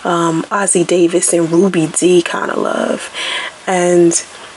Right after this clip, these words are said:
whether you're Christian or you're Buddhist or you're Muslim or you're Mormon, you deserve that kind of love, period.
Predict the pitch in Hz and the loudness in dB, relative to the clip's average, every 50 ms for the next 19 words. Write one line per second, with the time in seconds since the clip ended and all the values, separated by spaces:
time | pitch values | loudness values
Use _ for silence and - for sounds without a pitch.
0 | - - - - - - 196 180 185 175 170 180 170 160 160 - - - 196 196 | -20 -20 -20 -16 -10 -6 -4 -2 0 2 2 2 2 0 0 0 0 -2 0 0
1 | - - 214 208 214 214 - - 175 170 170 170 170 175 - 180 180 185 190 185 | 0 -2 0 0 0 0 0 -2 -2 0 0 0 0 0 0 0 2 2 2 2
2 | 202 208 - - - 170 170 190 - 190 180 175 175 185 190 196 202 202 208 202 | 0 0 -2 -2 -2 0 0 0 0 -2 -2 -2 -2 0 0 0 0 0 0 0
3 | 202 202 196 190 - 185 175 180 - - 190 175 175 180 185 196 202 196 196 196 | 0 0 0 0 -2 -4 -4 -4 -4 -4 -2 -2 0 0 0 0 0 0 2 2
4 | 196 196 202 - - - - - - - - - - - - - - - - - | 2 0 -2 -4 -6 -10 -10 -10 -12 -12 -14 -16 -18 -20 -20 -20 -20 -20 -20 -20
5 | - - - - - 190 196 208 214 202 220 190 - 196 202 196 196 196 190 185 | -20 -20 -16 -8 -4 0 2 2 2 2 0 0 0 0 0 2 2 2 2 0
6 | 185 185 170 - - - 190 180 180 175 170 165 175 165 170 185 190 180 165 170 | 0 -2 -2 -2 -2 -2 0 0 2 0 0 0 2 0 2 2 2 0 0 -2
7 | 165 - - - - - - - 180 170 165 - - 190 - - - - | -2 -6 -10 -16 -14 -8 -4 0 0 0 0 -2 -4 -4 -4 -4 -2 -4